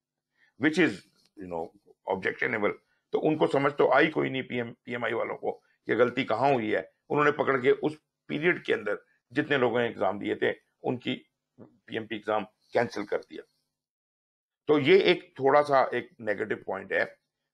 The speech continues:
दूसरी नेगेटिविटी जो आपके एग्जाम घर से देने की है, वो ये है कि उसमें they want to take control of your camera and mic।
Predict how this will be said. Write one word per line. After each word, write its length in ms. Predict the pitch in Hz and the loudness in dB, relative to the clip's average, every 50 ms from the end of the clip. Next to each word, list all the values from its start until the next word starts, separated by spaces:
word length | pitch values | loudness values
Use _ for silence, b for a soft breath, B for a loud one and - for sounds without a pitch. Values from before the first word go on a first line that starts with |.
| _ - | _ -6
दूसरी 340 | 147 180 190 - - - - | -4 -4 -2 0 0 0 0
नेगेटिविटी 840 | - 131 127 123 120 120 120 139 123 131 131 135 131 120 - - _ _ _ _ _ | 0 0 -2 -2 -2 -2 -2 -2 -2 -4 -4 -4 -6 -6 -8 -10 _ _ _ _ _
जो 80 | - 123 | 2 4
आपके 220 | 117 117 - 123 | 4 4 2 0
एग्जाम 460 | 123 117 101 104 104 98 110 117 104 - _ _ _ _ 104 | -2 0 2 2 2 2 2 -2 -6 -12 _ _ _ _ -2
घर 160 | 104 110 107 - | 0 0 0 0
से 140 | 104 139 139 | 0 0 0
देने 260 | 113 117 107 104 101 | 0 -2 -4 -6 -10
की 180 | 104 - 90 87 | -10 -8 -4 -4
है, 180 | 90 82 - _ _ _ _ _ _ - | -4 -4 -6 _ _ _ _ _ _ -4
वो 80 | 127 123 | -4 -2
ये 180 | 120 120 135 135 | 0 2 0 2
है 320 | 117 98 87 87 - - _ _ _ _ _ _ - - | 2 2 0 -2 -4 -10 _ _ _ _ _ _ 0 2
कि 280 | 92 85 - - - - | 2 2 2 0 -6 -6
उसमें 500 | 143 151 - - - 175 175 175 - - _ - 117 | -6 -6 -6 -4 -2 0 0 0 -2 -4 _ -6 0
they 180 | 131 139 131 117 | 0 2 2 4
want 220 | 123 127 143 156 | 2 2 0 0
to 100 | - - | -4 -4
take 220 | - - 135 131 127 - - | -2 0 0 0 0 0 -4
control 420 | 120 110 - 120 120 120 113 101 - _ _ _ _ - | -4 -2 0 0 0 0 0 -4 -6 _ _ _ _ 0
of 100 | 123 117 104 113 | 0 0 0 0
your 140 | 120 123 123 - - | -2 -2 -2 0 -2
camera 360 | 101 101 107 117 127 123 113 - - _ _ _ _ - - | 0 0 2 2 2 2 0 -2 -6 _ _ _ _ -4 -4
and 160 | 101 104 101 95 | -2 -2 0 0
mic। 140 | 92 87 | 0 0